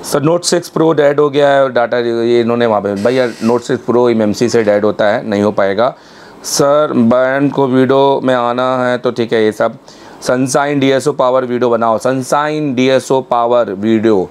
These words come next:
आपको Sunshine पे पा-, video चाहिए multimeter पे, ठीक है, बनाऊंगा, बहुत जल्द डालूंगा।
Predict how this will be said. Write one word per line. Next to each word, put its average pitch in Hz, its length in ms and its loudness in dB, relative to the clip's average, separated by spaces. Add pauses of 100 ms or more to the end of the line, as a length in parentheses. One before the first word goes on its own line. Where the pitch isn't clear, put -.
(340)
आपको 131 400 -2
Sunshine 127 460 -2
पे 135 180 0
पा-, 113 600 0
video 117 240 0
चाहिए 131 400 0 (160)
multimeter 120 520 0
पे, 143 220 -2 (100)
ठीक 110 240 -2
है, 92 220 -2
बनाऊंगा, 123 640 0
बहुत 110 200 -2
जल्द 117 240 -2
डालूंगा। 95 500 -2